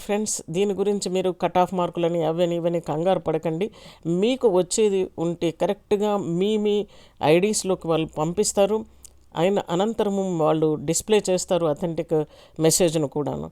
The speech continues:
So, వన్ is to వన్ అనేది కూడా ఇందులో ప్రకటించలేదు పేపర్లో. So, అది మరి ఎలా పిలుస్తారు అనేది మళ్ళీ ఒక క్వశ్చన్ మార్క్‌గా మిగిలింది. Let us wait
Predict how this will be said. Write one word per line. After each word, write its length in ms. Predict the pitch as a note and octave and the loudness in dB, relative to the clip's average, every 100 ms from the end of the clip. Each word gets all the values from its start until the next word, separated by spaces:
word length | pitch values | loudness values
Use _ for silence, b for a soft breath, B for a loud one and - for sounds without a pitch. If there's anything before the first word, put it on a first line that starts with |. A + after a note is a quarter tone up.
| b b - | b b -2
So, 100 | - A#3+ B3 b b _ _ C#3+ | 4 4 4 b b _ _ 0
వన్ 140 | D#3+ A3+ | 4 4
is 100 | B3 C4 | 4 0
to 60 | A3 | 0
వన్ 140 | G#3 | 0
అనేది 160 | G#3 G3 | 0 -2
కూడా 160 | G3 A3 - F#3 | 0 0 0 -2
ఇందులో 240 | F#3+ F#3 F#3 | 0 -2 0
ప్రకటించలేదు 800 | D#3 D3+ E3 F3+ F3+ C#3+ D#3+ D3 - - | -2 -2 -2 -2 0 2 2 0 -4 -2
పేపర్లో. 440 | D3+ D3 D3 F3+ A#3+ b b - | 0 0 -2 -2 -6 b b -2
So, 60 | G#3+ | 2
అది 120 | G3 F#3 | 4 4
మరి 100 | F3 D#3+ D3 | 0 2 4
ఎలా 140 | F#3 A3+ | 4 2
పిలుస్తారు 480 | G3+ G3+ - G3+ F#3+ F#3 | 0 -2 0 0 2 0
అనేది 180 | F#3+ A3+ D#3+ | 0 0 0
మళ్ళీ 180 | F3 G3 E3 | 0 -2 -2
ఒక 140 | D#3 | -2
క్వశ్చన్ 300 | D#3 D#3 F#3+ F3 | -2 -2 -2 -2
మార్క్‌గా 240 | E3 E3+ D#3+ | -4 -4 -2
మిగిలింది. 380 | D#3+ E3 E3+ A3+ B B B F3+ | -2 -2 -2 -4 B B B 0
Let 120 | F#3+ | 2
us 80 | B3+ G3 | 2 2
wait 220 | G3+ A3+ | 0 2